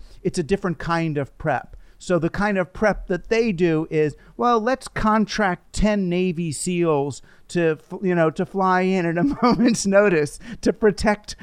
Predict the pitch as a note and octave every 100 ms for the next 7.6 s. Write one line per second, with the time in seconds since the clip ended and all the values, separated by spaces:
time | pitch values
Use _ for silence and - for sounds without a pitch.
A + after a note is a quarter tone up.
0 | G3+ - F3+ E3+ F#3 - G#3 G3+ F#3+ D3
1 | A#2+ - - - D#3 D#3 C#3 - - -
2 | A#3+ C#4 C4 C4+ C4 A#3+ B3 B3 A#3+ G#3+
3 | A#3 A#3 A3+ A3 G#3+ G#3+ G3+ G3+ F3+ -
4 | A#3+ D3+ B2+ D#3+ E3 E3 D#3+ D3+ C3+ C3+
5 | C#3+ E3 F3+ F#3 F3 F3 D3 E3+ D#3+ D3+
6 | - - D#3+ - F#3 G3 G3 G3+ - -
7 | - - E3+ E3 D3+ C#3